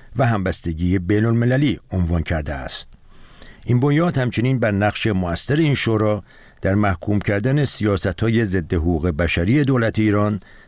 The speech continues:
در سرکوب معلمان و فعالان اتحادیهٔ کارگری و رساندن صدای معلمان ایران در سطح بین‌المللی تأکید می‌کند.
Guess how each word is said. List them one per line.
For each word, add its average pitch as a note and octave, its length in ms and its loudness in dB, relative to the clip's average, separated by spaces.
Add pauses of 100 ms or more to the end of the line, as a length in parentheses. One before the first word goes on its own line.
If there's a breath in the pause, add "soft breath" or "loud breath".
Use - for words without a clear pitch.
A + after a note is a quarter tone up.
در F#2+ 160 2
سرکوب F2+ 500 0
معلمان F#2 680 0
و A2 140 2
فعالان F2+ 500 0
اتحادیهٔ G2 580 0
کارگری F#2 680 0 (340 loud breath)
و - 60 0
رساندن G#2 540 0
صدای G2 380 0
معلمان F2 560 0
ایران A2 320 2
در F2 160 0
سطح F#2+ 400 0
بین‌المللی A2+ 840 0
تأکید F2 420 -4
می‌کند. E2 440 -4